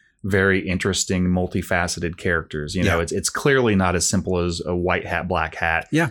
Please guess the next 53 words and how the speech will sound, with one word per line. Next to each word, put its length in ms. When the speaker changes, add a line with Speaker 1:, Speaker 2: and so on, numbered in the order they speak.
Speaker 1:
Uh, 100
Ben 240
is 160
not 380
Speaker 2:
Yep. 140
Speaker 1:
the 140
bad 320
guy. 440
He's 200
been 220
given 280
a, 40
a, 520
an 120
undesirable 800
role 340
that 100
he 120
has 260
to 80
play. 400
Speaker 2:
Yeah. 160
Speaker 1:
Um, 320
but 300
yeah, 300
he's, 320
he's, 440
he's 360
human. 320
He, 180
he's 160
got 160
a 20
human 320
head, 240
as 120
we 120
say. 320
You 120
know, 140
he's 180
not 160
a 20
monster. 680
So 200
I 60
think 220
this 180
was, 180
this 160
was 160
nice. 520
Um, 360